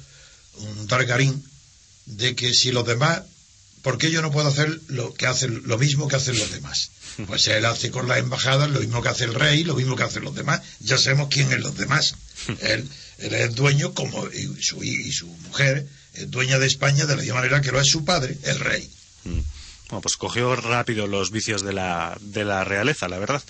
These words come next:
Speaker 2: Don Iñaki Urdangarín. Pero bueno, hablábamos del ministro de Exteriores y nos
Speaker 1: Es que no es un vicio, es una propiedad
Speaker 2: Una propiedad.
Speaker 1: de la realeza. Si no es vicio,
Speaker 2: Mm.
Speaker 1: no es.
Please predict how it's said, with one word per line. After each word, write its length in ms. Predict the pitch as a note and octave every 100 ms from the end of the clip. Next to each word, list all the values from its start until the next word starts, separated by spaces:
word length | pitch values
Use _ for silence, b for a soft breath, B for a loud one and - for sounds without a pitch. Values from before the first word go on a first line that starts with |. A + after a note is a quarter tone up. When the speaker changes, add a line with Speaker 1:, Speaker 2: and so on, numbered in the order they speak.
| B B B B
Speaker 2:
Don 220 | A#2 B2
Iñaki 320 | C3 C3 B2
Urdangarín. 480 | A#2+ A#2+ A#2+ A#2 A2+
Pero 160 | C3 D3
bueno, 160 | D3+
hablábamos 440 | C3 C3 B2+ B2+ A#2
del 120 | A#2+
ministro 340 | A#2 A#2+ - A#2
de 40 |
Exteriores 500 | A2 G#2 A2+ A#2+ A#2+
y 40 | C3+
nos 140 | C3
Speaker 1:
Es 80 | C3+
que 80 | E3+
no 80 | E3+
es 80 |
un 140 | C#3+ C3+
vicio, 320 | D#3+ A#2+ A2
es 120 | B2
una 180 | D3 D3
propiedad 420 | C3 B2 A#2+ C#3+ C#3 - B
Speaker 2:
Una 80 | B2+
propiedad. 260 | A#2+ A#2+ A2
Speaker 1:
de 40 | C#3+
la 40 |
realeza. 240 | B2 A#2 G#2
Si 140 | C3+
no 80 | C3
es 60 | C3+
vicio, 240 | D3 D3+
Speaker 2:
Mm. 20 |
Speaker 1:
no 80 | A#2+
es. 220 | A#2 -